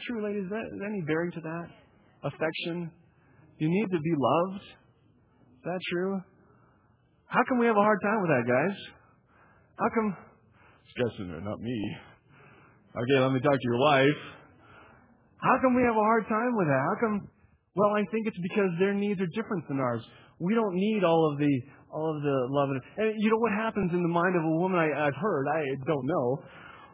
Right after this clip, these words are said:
What happens is that when a woman has affection, has that faithful commitment of a spouse that loves,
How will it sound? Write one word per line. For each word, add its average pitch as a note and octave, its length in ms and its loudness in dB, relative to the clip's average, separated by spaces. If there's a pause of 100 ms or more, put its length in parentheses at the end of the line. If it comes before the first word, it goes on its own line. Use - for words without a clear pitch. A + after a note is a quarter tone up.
(120)
What G3 340 4
happens G#3+ 320 6
is - 80 -2
that G#3 80 4
when G#3 160 4
a G#3 80 4
woman A3 320 4
has A3 160 -2 (160)
affection, F#3 560 -4 (240)
has G3+ 200 0 (120)
that F3+ 240 4
faithful F#3 640 -2 (160)
commitment F3 400 -2
of D#3 80 2
a D#3 160 0
spouse F3 320 2
that E3 80 2
loves, D3 380 0